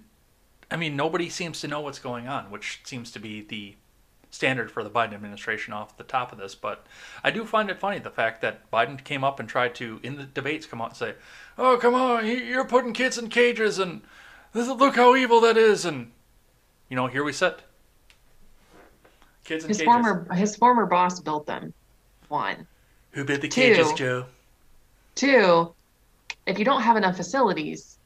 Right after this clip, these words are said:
Speaker 2: you don't have enough facilities. You can't put 'em up overnight. Like, that's just
Speaker 1: Uh-oh, did I lose you?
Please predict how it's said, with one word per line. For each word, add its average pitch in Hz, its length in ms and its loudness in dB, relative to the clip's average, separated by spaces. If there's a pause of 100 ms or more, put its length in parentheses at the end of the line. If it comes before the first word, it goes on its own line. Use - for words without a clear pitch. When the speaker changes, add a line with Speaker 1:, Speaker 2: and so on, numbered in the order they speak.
(240)
Speaker 2:
you 196 60 -2
don't 214 120 2
have 180 120 4
enough 147 200 -2
facilities. 160 520 -4
You 175 120 -4
can't 196 160 2
put 175 80 -2
'em 156 80 -4
up 147 120 -4
overnight. 135 520 -8 (160)
Like, 160 340 -4 (600)
that's 170 160 -2
just 160 120 -10 (3500)
Speaker 1:
Uh-oh, 113 280 -18
did 117 100 -8
I 123 80 -2
lose 127 260 -10
you? 175 120 -16